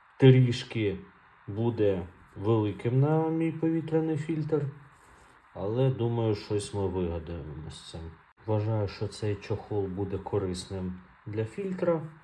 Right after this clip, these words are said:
для двигуна, не буде потрапляти сміття у фільтр, комахи різні. Вважаю, що такий чохольчик буде корисним для двигуна. Не треба буде так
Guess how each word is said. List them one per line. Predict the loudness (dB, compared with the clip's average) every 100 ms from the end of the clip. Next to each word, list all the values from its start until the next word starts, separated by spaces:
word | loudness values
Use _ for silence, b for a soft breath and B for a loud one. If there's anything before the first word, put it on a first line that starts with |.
| B B B B B B B -18
для | -12 -2 0 2
двигуна, | 2 2 2 0 2 2
не | 2 2 0
буде | -2 -2 -2
потрапляти | -4 -4 -6 -6 -6 -4 -4 -4 -6 -6 -8 -12 -20 B B
сміття | -16 -2 2 2 2 0 0
у | -2 2 4 6 4 0 -4 -14 -20 -8
фільтр, | -2 -2 0 -2 -4 -8 -20 -20 -12
комахи | -6 -2 0 0 0 -2
різні. | -2 -2 -4 -6 -6 -8 B B B _ -4
Вважаю, | -2 0 0 0
що | -4 -8
такий | -8 -6 -6
чохольчик | -6 -8 -4 -6 -4 -8 -10
буде | -8 -8 -6 -6 -6 -8
корисним | 0 2 4 2 0 0 0
для | 2 4
двигуна. | 6 8 8 6 6 4 0 -6 B B B B B -4
Не | -2
треба | 0 2 2 0
буде | -2 -2 -2
так | -2 -2 -4 -12